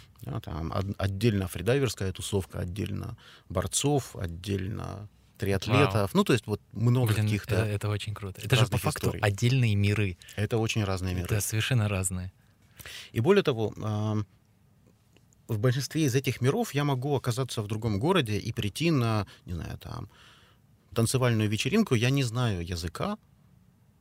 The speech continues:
Speaker 1: но благодаря тому, что у нас есть вот этот вот общий танцевальный код, я могу там взять партнершу, с которой мы не говорим на языке, мы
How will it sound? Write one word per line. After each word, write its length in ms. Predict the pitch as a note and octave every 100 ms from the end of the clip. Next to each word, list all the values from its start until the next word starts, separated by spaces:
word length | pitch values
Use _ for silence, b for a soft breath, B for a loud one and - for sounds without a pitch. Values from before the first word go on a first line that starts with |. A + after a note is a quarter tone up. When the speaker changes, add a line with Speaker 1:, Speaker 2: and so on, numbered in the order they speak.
| _
Speaker 1:
но 200 | A#2+ C#3
благодаря 360 | A#2+ G#2 G#2 G#2+
тому, 240 | - A2+
что 160 | G2+ G2
у 20 |
нас 200 | G#2 G2
есть 180 | G#2 G2
вот 120 | F#2+
этот 180 | F2+ F2
вот 180 | F#2+ -
общий 480 | A2+ F#2 - F2+ E2+ - E2+
танцевальный 580 | - F#2+ - F#2 F2 F2+
код, 280 | - G#3+ G#3
я 160 | G#2+ B2
могу 340 | G#2+ F#2 A2+
там 180 | G2 F2
взять 200 | E2+ G#2
партнершу, 640 | - - E3 F#3+ - B2 - -
с 100 | -
которой 300 | - - F2+
мы 140 | F2
не 140 | F2+ F#2+
говорим 320 | F2+ F2 E2
на 80 | E2
языке, 360 | E2+ G2 G#3
мы 140 | F3+